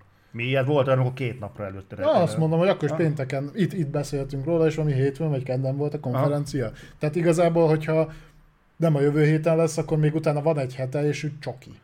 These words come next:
Speaker 1: De honnan vették ezt az augusztust egyébként?
Speaker 2: Nem
Speaker 1: Ezt
Speaker 2: tudom, ezt... szerintem csak így behányták, hogy megnyugtassák vele a rajongókat. Én már akkor mondtam neked, hogyha lesz, és akkor is bekaphatja a Sony.
Speaker 1: Jó, de te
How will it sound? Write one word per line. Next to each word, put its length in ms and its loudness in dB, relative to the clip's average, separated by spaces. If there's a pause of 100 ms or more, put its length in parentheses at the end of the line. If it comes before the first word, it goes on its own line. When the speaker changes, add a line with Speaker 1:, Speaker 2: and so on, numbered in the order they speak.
(180)
Speaker 1:
De 60 -2
honnan 220 2
vették 240 -2
ezt 140 -6
az 100 -6
augusztust 440 -8
egyébként? 200 -8
Speaker 2:
Nem 100 -4
Speaker 1:
Ezt 80 -4
Speaker 2:
tudom, 140 -2
ezt... 100 -6
szerintem 280 -4
csak 140 -10
így 80 -4
behányták, 640 -2
hogy 100 -4
megnyugtassák 640 -4
vele 160 -10
a 40 -8
rajongókat. 520 -12
Én 60 -6
már 140 -2
akkor 220 2
mondtam 280 0
neked, 260 -6
hogyha 200 -6
lesz, 280 0
és 100 -10
akkor 240 -8
is 100 -10
bekaphatja 600 -14
a 40 -16
Sony. 320 -18 (1120)
Speaker 1:
Jó, 160 -2
de 120 -4
te 220 2